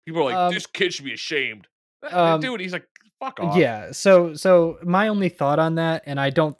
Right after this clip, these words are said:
Speaker 2: I don't have a problem with the kid really doing it. I do have a
Speaker 1: <laughs> He's a
Speaker 2: problem with
Speaker 1: little douche,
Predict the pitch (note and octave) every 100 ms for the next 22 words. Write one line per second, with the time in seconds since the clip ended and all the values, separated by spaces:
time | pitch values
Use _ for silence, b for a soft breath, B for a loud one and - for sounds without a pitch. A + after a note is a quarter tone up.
0 | C3+ C#3+ C3+ C3 A#2+ - C3 B2 A#2 -
1 | - C3 A#2 A#2+ A#2+ A#2+ A#2 A#2 B2 _
2 | _ _ _ C3+ C3+ C3+ A#2+ C#3 C3+ B2+
3 | B2 G2+ E3+ C3 D3 D#3+ A#2+ -